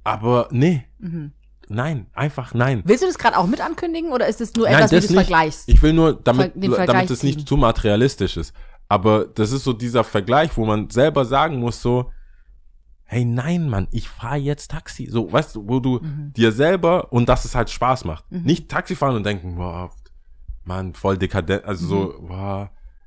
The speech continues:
Speaker 1: also so ein bisschen Selbstgeißelung,
Speaker 2: Mhm.
Speaker 1: diese so, ah, ja, Mann, ich wollte jetzt nicht zu sehr. Und da, da war, da hab ich jetzt so in letzter Zeit so Momente, wo ich denke, so, wie kann ich das elegant machen?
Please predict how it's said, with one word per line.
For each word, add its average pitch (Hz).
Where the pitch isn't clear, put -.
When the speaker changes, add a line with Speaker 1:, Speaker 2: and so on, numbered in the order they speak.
Speaker 1:
also 98
so 101
ein 90
bisschen 104
Selbstgeißelung, 151
Speaker 2:
Mhm. 175
Speaker 1:
diese 104
so, 101
ah, 101
ja, 95
Mann, 101
ich 90
wollte 107
jetzt -
nicht -
zu 117
sehr. 113
Und 113
da, 160
da 151
war, 143
da 135
hab 160
ich 151
jetzt 156
so 147
in 135
letzter 151
Zeit 147
so 127
Momente, 131
wo 120
ich 113
denke, 127
so, -
wie 156
kann 143
ich 135
das 120
elegant 104
machen? 85